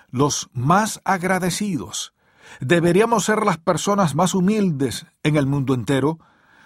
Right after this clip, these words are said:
porque somos los recipientes de la gracia de Dios Todopoderoso.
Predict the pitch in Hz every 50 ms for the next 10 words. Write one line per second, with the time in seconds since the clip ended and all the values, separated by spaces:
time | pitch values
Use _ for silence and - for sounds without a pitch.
0 | - _ _ 180 185 - 208 185 - 240 240 262 247 - 214 185 - _ _ _
1 | _ _ - 151 170 180 - - - - 156 190 170 - - 175 135 - 196 262
2 | 277 254 240 190 147 170 139 127 123 139 131 127 117 120 127 143 156 151 - -
3 | - 165 165 160 160 156 - 131 117 131 120 131 139 120 101 - - 123 127 127
4 | 120 104 117 117 113 113 110 107 101 - - 110 -